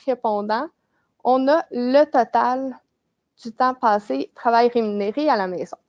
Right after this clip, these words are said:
Donc, on garde ici seulement la dernière ligne. Puis là, on peut enlever les variables qui n'ont plus vraiment de sens. Donc, la variable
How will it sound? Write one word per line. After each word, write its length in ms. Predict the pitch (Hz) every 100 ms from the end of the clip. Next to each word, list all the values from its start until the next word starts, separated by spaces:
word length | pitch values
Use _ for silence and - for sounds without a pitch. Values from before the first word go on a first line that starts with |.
| _ _ _
Donc, 180 | - 202
on 180 | 214 214
garde 460 | 220 233 240 240 220
ici 420 | 214 - 269 - _ _ _ _
seulement 420 | _ - 233 226 220
la 120 | 208
dernière 380 | 202 208 202 196
ligne. 200 | 226 392 508 _ _ _
Puis 80 | -
là, 100 | 277
on 60 | 285
peut 140 | 277
enlever 380 | 240 214 214 277
les 160 | 277 226
variables 540 | 202 196 233 247 240
qui 140 | - -
n'ont 120 | 202
plus 200 | 208 247
vraiment 360 | 240 220 196 185
de 80 | -
sens. 420 | - 254 294 269
Donc, 220 | 214 220
la 100 | 226
variable 400 | 208 214 240 254